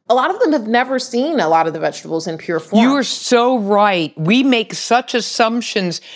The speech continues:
Speaker 2: I did some work here in Washington, D C. It was a big volunteer effort we did, and we brought out all kinds of fruits and vegetables. We had big tents and everything.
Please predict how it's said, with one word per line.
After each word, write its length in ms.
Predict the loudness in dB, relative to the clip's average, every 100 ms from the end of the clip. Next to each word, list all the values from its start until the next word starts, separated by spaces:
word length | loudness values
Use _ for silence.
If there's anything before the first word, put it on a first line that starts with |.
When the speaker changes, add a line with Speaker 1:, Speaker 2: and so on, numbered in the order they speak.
| -8
Speaker 2:
I 140 | -2 -2
did 240 | 0 -2
some 200 | 0 0
work 220 | 2 0
here 160 | 2 0
in 140 | 2
Washington, 520 | 2 2 0 -2 -2 -2
D 220 | -2 -4
C. 540 | -4 -2 0 0 -4 -8 -20 -6
It 160 | 0
was 200 | 0 2
a 140 | 0 0
big 320 | 0 0 2
volunteer 640 | 0 0 -2 -2 0 0
effort 380 | 0 -2 -4 -4
we 140 | -6
did, 360 | 0 0 0 -4 -16 -16
and 300 | -6 -4 -2
we 80 | -4
brought 340 | -2 2 2 2
out 340 | 2 0 -4 -2
all 240 | 4 4
kinds 340 | 2 0 2
of 120 | 0 -2
fruits 340 | -2 -2 -2
and 80 | 0
vegetables. 460 | 2 0 -4 -4
We 100 | -2
had 140 | -2 0
big 240 | -4 -4
tents 440 | -6 -4 -4 -6 -6
and 120 | -2
everything. 500 | -2 -2 -2 -2